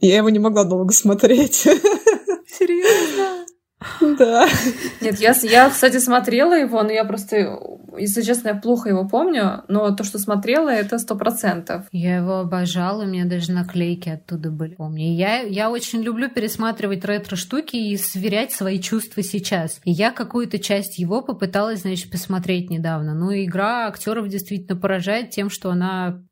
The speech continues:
Speaker 2: <laughs> очень, очень такая простая, скажем так, очень. Ну, и особенно французский юмор, он же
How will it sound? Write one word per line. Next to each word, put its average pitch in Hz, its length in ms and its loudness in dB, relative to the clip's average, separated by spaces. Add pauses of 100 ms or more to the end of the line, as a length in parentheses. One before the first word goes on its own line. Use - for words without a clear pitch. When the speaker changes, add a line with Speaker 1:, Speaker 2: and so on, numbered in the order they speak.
Speaker 2:
<laughs> - 280 -2
очень, 240 480 -2 (320)
очень 302 320 -2
такая 226 320 -2
простая, 196 640 -4
скажем 196 500 -4
так, 180 260 -4
очень. 196 300 -4
Ну, 247 160 -2
и 269 60 -4
особенно 247 600 -4
французский 226 580 -4
юмор, 226 380 -4
он 196 160 -4
же 185 640 -4